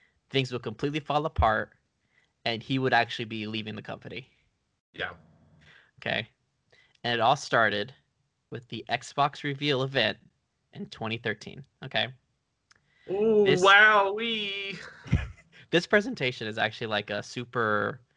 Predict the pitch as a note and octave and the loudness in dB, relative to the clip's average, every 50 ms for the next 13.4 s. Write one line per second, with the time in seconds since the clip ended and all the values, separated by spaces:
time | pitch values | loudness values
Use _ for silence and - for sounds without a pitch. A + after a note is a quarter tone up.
0 | _ _ _ _ - C3 C3+ C3+ - B2 A#2 - - A#2 A2 G2+ B2 A#2+ A2+ - | _ _ _ _ -2 0 0 0 -2 -8 -8 -6 -6 -6 -6 -4 -6 -6 -6 -6
1 | B2 G#2+ G#2 - A#2 A2 A2+ A2 G#2+ A#2 G#2+ - A#2 G#2 G2+ G#2 - _ - _ | -8 -8 -6 -6 -8 -8 -8 -8 -10 -10 -6 -2 0 -2 -2 -2 -6 _ -20 _
2 | - _ _ - A2 B2 B2+ B2 - _ - A2 A2 A2 A2 A#2 B2+ - - - | -20 _ _ -6 2 4 4 4 2 _ -12 -10 -6 -2 0 0 0 0 -4 -14
3 | A#2 G#2 A2 A2+ A2 G#2 G2+ G2 G2 G2 - - _ - G3+ A3 G#3 G#3 G3 D#3+ | -14 -10 -6 -6 -4 -2 -2 -4 -4 -6 -10 -12 _ -8 -2 0 2 2 0 -2
4 | D#3 A3+ B3+ G#3 D3 B2+ A#2+ A#2 A#2 D3 - A#3+ A#3+ G3+ - A#2+ A2+ A2+ A2 - | 2 2 4 4 4 2 2 0 -2 -4 0 0 2 2 2 0 -2 -4 -4 0
5 | A#2+ A#2 A2+ - - G#2+ G#2+ B2+ C3 _ _ _ _ _ _ _ _ - G#3+ C4 | 0 -2 -2 -2 -4 -4 -4 -4 -6 _ _ _ _ _ _ _ _ -4 -2 -2
6 | C#4 B3+ A#3 G3 E3+ D3+ C#3 B2+ - C3 C#3 C3 C3+ F3 A3+ G#3+ D3+ C3+ - B2 | 2 4 2 2 2 0 -8 -12 -14 -14 -12 -8 -2 2 2 2 2 0 -4 -10
7 | C3 C#3 E3+ B3 C4+ - D3 C3+ A#2 A2 B2 - A2+ A#2 A2+ B2 E3+ E3+ - D3 | -6 -2 -2 -2 -2 -4 -10 -10 -10 -10 -12 -10 -8 -4 0 2 4 4 4 2
8 | F3 E3 D#3+ E3 D#3 C#3+ D#3+ E3 E3 - F#3 E3+ E3 E3+ - - C3 C#3 C#3+ G#3 | 0 -2 -2 -2 0 2 2 2 2 0 -8 -2 -2 -2 -2 -4 -6 0 4 4
9 | B3+ G3+ D3+ C#3+ C3 B2+ B2+ B2+ - C#3+ C3+ C3+ - C3+ B2+ B2 B2 A#2 A#2 - | 4 4 2 0 -4 -10 -12 -10 -8 -8 -8 -8 -10 -10 -10 -10 -12 -14 -20 -20
10 | _ _ _ _ _ _ _ _ _ _ _ _ _ _ _ _ _ _ _ - | _ _ _ _ _ _ _ _ _ _ _ _ _ _ _ _ _ _ _ -6
11 | D3 C#3 E3+ E3 D3 C3 A#2+ - - - - C#3+ B2+ - - D#2+ D#2 - - - | -2 0 0 0 -2 -4 -6 -14 -16 -10 -6 -6 -6 -6 -8 -20 -20 -20 -20 -18
12 | - - - - - A2 G2+ G2 - _ - - - - _ _ _ - - E3+ | -18 -18 -18 -18 -16 -16 -16 -18 -20 _ -20 -20 -20 -20 _ _ _ -6 -6 -6
13 | - - C#4+ D4+ - - G#3+ G#2 | 0 4 4 4 4 4 -4 -6